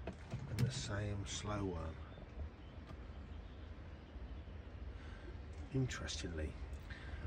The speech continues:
it's the dark slow worm, so this one's much, much darker than the others.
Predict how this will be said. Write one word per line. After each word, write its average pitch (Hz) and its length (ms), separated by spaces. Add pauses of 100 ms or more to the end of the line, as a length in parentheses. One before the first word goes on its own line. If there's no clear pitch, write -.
(140)
it's - 380 (340)
the 101 100 (100)
dark 113 340
slow 87 260
worm, 90 200
so - 100
this 117 180
one's 104 300 (180)
much, - 400
much 92 260
darker 107 360
than 92 160
the 95 100
others. 104 280